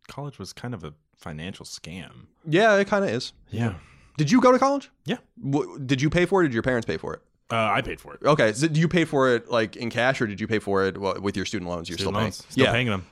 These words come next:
Speaker 2: Yeah, so I think it's a scam too, just because, um, I don't know, I don't wanna get too,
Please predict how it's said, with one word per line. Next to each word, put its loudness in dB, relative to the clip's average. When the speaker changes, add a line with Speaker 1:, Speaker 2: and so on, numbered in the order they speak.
Speaker 2:
Yeah, 2
so 4
I 4
think 2
it's -2
a 2
scam 2
too, 4
just 2
because, 4
um, 0
I 4
don't 2
know, 0
I 2
don't 2
wanna 2
get -4
too, -2